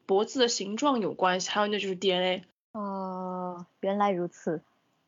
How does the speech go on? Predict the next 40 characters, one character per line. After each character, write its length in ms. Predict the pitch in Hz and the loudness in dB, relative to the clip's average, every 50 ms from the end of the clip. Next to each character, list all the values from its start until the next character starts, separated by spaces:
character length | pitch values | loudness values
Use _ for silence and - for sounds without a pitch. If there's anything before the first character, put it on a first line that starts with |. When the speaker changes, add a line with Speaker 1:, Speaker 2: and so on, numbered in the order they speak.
| _ _ - - - | _ _ -6 0 4
Speaker 1:
但 100 | 440 403 | 4 6
是 60 | 392 | 6
他 140 | - 359 392 | 6 6 6
这 100 | 427 392 | 6 6
个 80 | 359 | 4
不 60 | - - | 4 2
靠， 20 | |
Speaker 2:
挺 100 | 285 - | 0 2
短 0 | |
的 60 | - | 2
还 60 | - 330 | 2 2
是。 40 | - | 2
Speaker 1:
不 80 | - | 2
靠 200 | 294 - 403 349 | 2 4 4 4
枕 200 | - - 226 196 | 4 4 2 2
头 220 | 185 202 190 196 214 | 0 0 -2 -2 0
睡， 220 | - - 320 262 | 0 2 2 4
我 120 | 208 190 | 2 2
觉 80 | 190 208 | 0 0
得 60 | 214 | 0
也 80 | 226 214 | 2 2
有 120 | 247 240 | 2 2
道 180 | 240 262 233 202 | 4 4 4 4
理， 80 | 185 | 4
因 80 | 180 277 | 2 2
为 40 | 294 | 2
这 120 | 294 320 | 2 0
个 60 | 262 | 0
是 60 | 233 247 | -2 0
对 160 | - 320 269 | 0 0 0
抗 220 | - - 277 254 | 2 2 2 2
那 80 | 262 247 | 2 4
个 160 | 214 202 190 | 4 4 4
地 140 | 190 - 277 | 6 6 6
心 160 | 277 294 262 | 6 6 4
引 80 | 190 180 | 4 2
力 100 | 202 202 | 0 -2
嘛， 220 | 180 101 - 226 - _ _ _ _ _ _ _ _ _ _ _ _ _ _ _ _ - | -2 -4 -6 -10 -16 _ _ _ _ _ _ _ _ _ _ _ _ _ _ _ _ 2
对 80 | 220 | 4
吧？ 80 | 196 | 6